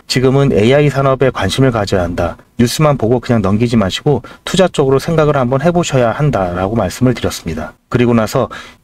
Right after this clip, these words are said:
이런 썸네일 뉴스를 통해서 많이 보셨을 텐데요. 이런 에이아이 산업이 이슈가 됐을 때 부자들은 어떻게 생각한다? 에이아이 관련주는 뭐가 있는지, 어떤 종목이 가장 좋은지, 어디에 투자해야 돈이 몰리는지를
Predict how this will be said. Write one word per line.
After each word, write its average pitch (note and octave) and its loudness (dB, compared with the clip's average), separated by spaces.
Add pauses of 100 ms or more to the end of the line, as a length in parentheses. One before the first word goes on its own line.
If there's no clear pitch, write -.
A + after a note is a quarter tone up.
(120)
이런 C#3 4
썸네일 F#3 4
뉴스를 C3 2
통해서 C3+ 0
많이 G#2 2
보셨을 A2 -2
텐데요. G2+ 0 (220)
이런 C#3 4
에이아이 D3 4
산업이 C#3 0 (200)
이슈가 A#2 2
됐을 C3+ 0
때 C3+ 0
부자들은 A#2 0
어떻게 - 0
생각한다? A2 -4 (180)
에이아이 C#3+ 2
관련주는 G#2+ 0
뭐가 F#2+ 0
있는지, G2+ 0 (180)
어떤 D#3+ 0
종목이 D3 4
가장 C3+ 0
좋은지, G2 2 (240)
어디에 A#2+ 0
투자해야 C3 0
돈이 B2 2
몰리는지를 G#2 2